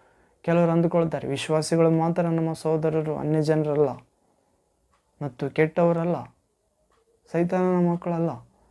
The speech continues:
ಅಂದರೆ ಸೈತಾನ ಮಕ್ಕಳು ಅಂದರೆ ಡೈರೆಕ್ಟ್ ಸೈತಾನ ಮಕ್ಕಳು ಯಾರಿಲ್ಲ ಪ್ರಿಯರೇ. ಸೈತಾನನಿಗೆ ತಮ್ಮನ್ನು ತಾವು,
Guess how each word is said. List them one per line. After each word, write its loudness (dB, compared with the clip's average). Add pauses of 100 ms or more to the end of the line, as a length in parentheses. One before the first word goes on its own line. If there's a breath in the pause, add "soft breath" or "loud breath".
(480)
ಅಂದರೆ 2
ಸೈತಾನ 0
ಮಕ್ಕಳು -6
ಅಂದರೆ 2
ಡೈರೆಕ್ಟ್ 2
ಸೈತಾನ -2
ಮಕ್ಕಳು -6
ಯಾರಿಲ್ಲ -2
ಪ್ರಿಯರೇ. -6 (400 loud breath)
ಸೈತಾನನಿಗೆ 2
ತಮ್ಮನ್ನು -4
ತಾವು, -4